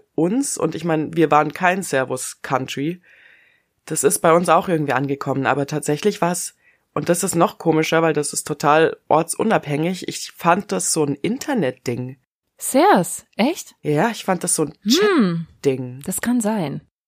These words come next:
Speaker 2: Also das Einzige, was ich dem vielleicht noch tatsächlich hinzufügen könnte, und das wäre sogar leicht geografisch angehaucht, obwohl wir jetzt nicht am Meer wohnen, äh, Moinsen. Also das sage ich auch noch heute.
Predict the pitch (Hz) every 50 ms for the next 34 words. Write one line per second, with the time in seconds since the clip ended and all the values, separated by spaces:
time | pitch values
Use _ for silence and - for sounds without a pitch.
0 | _ _ _ _ _ _ _ _ _ _ _ - 196 208 196 208 208 208 196 _
1 | - 214 202 - - - - 214 233 269 294 - - 302 247 262 233 220 226 220
2 | - 233 226 - - 233 247 262 - 220 214 220 - 226 214 - - 196 180 -
3 | 247 262 - 247 214 - - 175 175 - - 220 214 208 - - 196 185 175 170
4 | - - 175 160 160 165 185 - 277 262 - 202 - 196 190 - - 175 190 226
5 | 226 202 185 190 175 196 185 180 175 - - - _ - - 175 190 240 233 -
6 | 214 202 202 190 - 180 190 190 - 185 - - 180 185 202 190 151 160 147 -
7 | - - - - 170 170 165 165 - - 190 185 - 170 165 165 170 175 180 180
8 | 170 151 151 156 185 220 - _ _ _ _ _ _ _ _ _ - 202 196 190
9 | 185 180 175 - 190 190 196 220 233 220 196 175 160 160 160 - _ _ - 196
10 | 185 196 202 208 196 - 233 226 233 226 233 214 202 185 - 175 175 180 175 -
11 | 165 156 165